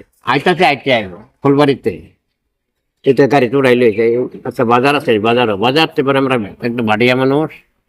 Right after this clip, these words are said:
মানে একটা মাছের কারবার করে, আমরা ভাটিয়া মানুষ পাই, আবার একটু লোক। মানে মেঘালয় এই যাত্রা যাবার সবই মানুষ, তাই না, কাম করবো। আমি গাড়ি তুলে দেই, নিদানপুর, নিদানপুর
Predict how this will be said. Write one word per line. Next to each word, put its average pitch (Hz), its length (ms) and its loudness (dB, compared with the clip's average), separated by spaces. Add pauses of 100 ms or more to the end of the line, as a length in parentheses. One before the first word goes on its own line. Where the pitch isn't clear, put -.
(260)
মানে 202 240 -4
একটা 190 120 -2
মাছের 180 320 0
কারবার 180 340 0
করে, 151 200 0
আমরা 131 200 -4
ভাটিয়া 139 240 -2
মানুষ 143 140 -4
পাই, 156 180 2
আবার 143 200 -2
একটু 139 200 -6
লোক। 127 320 -2 (640)
মানে 160 160 2
মেঘালয় 160 520 0
এই 156 180 2
যাত্রা 156 420 0
যাবার 147 360 2 (140)
সবই 139 260 0
মানুষ, 151 280 -2
তাই 131 120 0
না, 143 140 0
কাম 160 240 -4
করবো। 156 260 -4 (1000)
আমি 143 140 0
গাড়ি 160 200 2
তুলে 160 260 0
দেই, 156 400 -2 (600)
নিদানপুর, 143 500 0
নিদানপুর 156 460 0